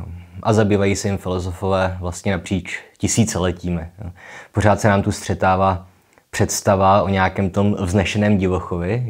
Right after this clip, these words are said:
že, na jedné straně, a představa o inherentním lidském zlu na straně druhé. A pravda je, že tahle představa o vznešeném divochovi, tedy o člověku neskaženém civilizací,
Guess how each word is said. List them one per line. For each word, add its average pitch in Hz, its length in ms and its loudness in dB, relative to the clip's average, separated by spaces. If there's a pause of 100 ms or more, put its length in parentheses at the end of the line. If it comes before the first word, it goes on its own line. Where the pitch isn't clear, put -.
že, 90 220 -10
na 101 140 -2
jedné 90 280 -2
straně, 92 580 -4 (340)
a 110 220 6
představa 110 640 2
o 107 180 2 (100)
inherentním 104 800 0
lidském 101 500 -2
zlu 95 340 -2
na 98 120 -6
straně 98 400 -4
druhé. 82 460 -6 (880)
A 110 60 2
pravda 131 300 8
je, 127 80 8
že 127 80 6
tahle 117 240 6
představa 113 640 2 (320)
o 113 100 2
vznešeném 104 600 2
divochovi, 92 720 0
tedy 95 200 0
o 98 80 2
člověku 98 560 0 (240)
neskaženém 104 640 0
civilizací, 92 920 -4